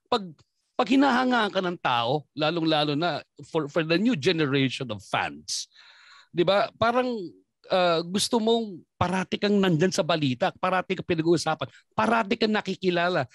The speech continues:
Eh, lalong-lalo na, there's a new generation now, di ba? There's a new generation. And, and for them, maybe it's, it's, uh, not a good thing on their part for this generation not, not to know who they are, not to remember who they are, because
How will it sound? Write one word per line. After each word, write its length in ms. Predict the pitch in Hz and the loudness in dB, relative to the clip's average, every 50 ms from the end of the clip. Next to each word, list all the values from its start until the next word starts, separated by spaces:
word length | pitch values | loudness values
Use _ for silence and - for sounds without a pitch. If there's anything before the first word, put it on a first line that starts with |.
| - - _ | -16 -20 _
Eh, 140 | - 220 254 | -2 0 2
lalong-lalo 500 | 294 311 294 285 285 285 277 269 254 262 262 | 4 4 4 2 2 2 2 2 2 0 0
na, 180 | 269 269 220 170 | 0 0 0 0
there's 220 | 170 190 180 - | -2 -2 0 0
a 80 | - 165 | -2 -2
new 240 | 165 180 269 269 170 | 0 2 2 2 2
generation 720 | 120 196 196 175 170 151 156 143 139 - - 117 98 95 | 2 0 0 0 0 0 0 0 -2 -2 -6 -8 -8 -4
now, 240 | 113 123 107 71 64 | -2 -2 -2 -2 -6
di 80 | - - | -10 -14
ba? 160 | - - 139 - _ _ _ _ _ _ - | -16 -16 -16 -16 _ _ _ _ _ _ -10
There's 160 | 190 - - | -4 0 0
a 60 | 254 | 4
new 160 | 254 262 233 156 | 4 4 4 4
generation. 640 | 214 214 196 180 156 156 151 139 - - 87 - _ _ _ _ _ _ _ - | 4 2 4 2 2 2 2 0 0 -4 -8 -12 _ _ _ _ _ _ _ -4
And, 220 | 208 196 190 - | -4 -4 -2 -2
and 300 | 165 214 202 185 151 120 _ _ _ _ _ _ - | -2 -2 -2 -4 -8 -12 _ _ _ _ _ _ -2
for 160 | - 220 208 | 2 2 2
them, 440 | 180 190 214 240 285 285 254 208 - _ - | 4 2 2 2 2 2 0 -2 -6 _ -4
maybe 500 | 156 165 170 180 165 196 208 208 - - - | 0 0 0 0 0 -2 -4 -4 -6 -4 -4
it's, 440 | 151 135 - - - - - - - | -4 -4 -4 -6 -8 -8 -10 -6 -4
it's, 380 | 156 139 - - - - - - | -4 -4 -4 -6 -8 -8 -4 -2
uh, 140 | 151 139 131 | -2 -2 0
not 260 | 127 147 156 165 - | 0 -2 -2 -2 -2
a 40 | 127 | -4
good 240 | 117 131 131 120 - | -2 -2 -2 -2 -2
thing 280 | - 143 147 165 - | -4 -4 -4 -2 -2
on 120 | 135 131 120 | -4 -4 -4
their 160 | 117 110 104 | -4 -4 -4
part 260 | - - 95 101 101 - _ _ _ _ _ _ _ _ _ _ | -4 -4 -4 -4 -4 -6 _ _ _ _ _ _ _ _ _ _
for 120 | 214 233 | -2 0
this 200 | 226 247 269 - | 0 0 -2 -2
generation 720 | - 151 214 202 196 180 151 147 147 139 - - 139 123 117 | 0 0 0 0 0 0 0 0 0 0 0 -2 0 0 0
not, 200 | 120 131 143 - _ _ _ _ | 0 0 -2 -4 _ _ _ _
not 260 | 123 127 156 180 - _ | -2 -2 -2 -2 -2 _
to 80 | 226 202 | -4 -2
know 280 | 143 110 120 139 139 120 127 | 0 0 0 -2 -2 -2 -2
who 180 | 113 104 98 | -2 -2 0
they 220 | 95 135 151 156 - | 0 0 -2 0 0
are, 440 | - 233 294 - 139 - 78 82 - 101 | 2 2 2 2 0 -2 -4 -12 -10 -4
not 240 | 127 156 147 - | -4 -4 -4 -2
to 80 | - 147 | -6 -4
remember 520 | 127 139 139 135 139 147 143 131 143 156 | -2 0 0 0 0 0 -2 -2 -4 -6
who 120 | 143 147 135 | -4 -4 -4
they 220 | 131 135 151 131 | 0 0 2 2
are, 140 | 131 139 214 | 2 2 0
because 340 | 127 135 131 - 139 - | 0 -2 -2 -2 -4 -4